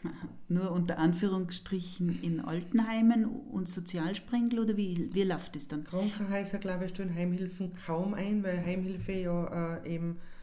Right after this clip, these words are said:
Speaker 2: für die Pflege, für die Heimpflege hauptsächlich ist, äh, oder Hauswirtschaftsdienste macht.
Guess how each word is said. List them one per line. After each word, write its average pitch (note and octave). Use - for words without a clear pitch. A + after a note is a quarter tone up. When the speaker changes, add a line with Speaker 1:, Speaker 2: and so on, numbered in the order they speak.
Speaker 2:
für -
die F3
Pflege, E3+
für -
die E3+
Heimpflege F#3+
hauptsächlich G#3
ist, B3+
äh, F3
oder E3+
Hauswirtschaftsdienste A3+
macht. G#3+